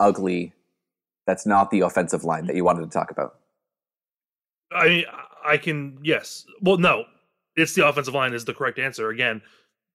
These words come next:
Speaker 2: there, there's nothing worse than that, especially Spencer Brown, Mister He's gonna miss the next two games 'cause he's unvaccinated, and, oh, I'm very, very upset about that. Um, but, uh, if, if I have to go somewhere else 'cause you already used offensive line,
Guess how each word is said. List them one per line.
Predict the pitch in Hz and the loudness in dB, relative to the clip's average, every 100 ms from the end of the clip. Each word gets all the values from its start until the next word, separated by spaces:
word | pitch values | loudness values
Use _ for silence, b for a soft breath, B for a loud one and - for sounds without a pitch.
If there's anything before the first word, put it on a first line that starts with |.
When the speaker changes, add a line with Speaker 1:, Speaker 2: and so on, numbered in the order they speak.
| - | -4
Speaker 2:
there, | 127 127 | -2 0
there's | 131 139 127 | 2 4 4
nothing | 127 139 127 | 0 -2 -4
worse | 120 135 - | -4 -4 -4
than | 123 | -6
that, | 120 | -6
especially | 120 151 147 | -6 -8 -8
Spencer | 135 160 151 131 | -6 -4 -2 -2
Brown, | 135 127 | 0 -2
Mister | 131 123 135 120 - b b b b _ _ _ | -4 -6 -6 -6 -8 b b b b _ _ _
He's | 147 156 | -4 0
gonna | 160 | 2
miss | 160 160 | 2 0
the | 165 | 0
next | 165 - | -2 -4
two | 170 | -4
games | 147 160 139 135 | 0 0 0 -4
'cause | 135 | -6
he's | 127 117 117 _ _ | -6 -10 -18 _ _
unvaccinated, | 135 139 135 135 - 123 117 120 117 | -6 -2 -2 -2 -6 -8 -6 -6 -6
and, | 113 110 113 101 _ _ _ _ _ _ _ _ - | -8 -8 -12 -18 _ _ _ _ _ _ _ _ -20
oh, | 143 120 | -16 -12
I'm | 113 110 | -12 -10
very, | 120 113 113 | -6 -6 -8
very | 107 110 113 | -10 -8 -8
upset | 110 - 117 | -10 -10 -10
about | 117 | -8
that. | 127 120 - b b b | -6 -6 -10 b b b
Um, | 143 147 131 120 | 4 4 2 0
but, | 156 | 4
uh, | 147 143 143 147 | 6 6 4 4
if, | 151 151 | 0 0
if | 156 | 2
I | 156 | 4
have | 160 | 2
to | 170 | 2
go | 156 | 4
somewhere | 156 165 156 | 4 2 2
else | 151 170 | 2 2
'cause | - 135 | -2 -2
you | 147 | 0
already | 135 | 0
used | 131 170 170 | 0 -2 0
offensive | 165 170 160 | -2 -4 0
line, | 170 170 | 0 0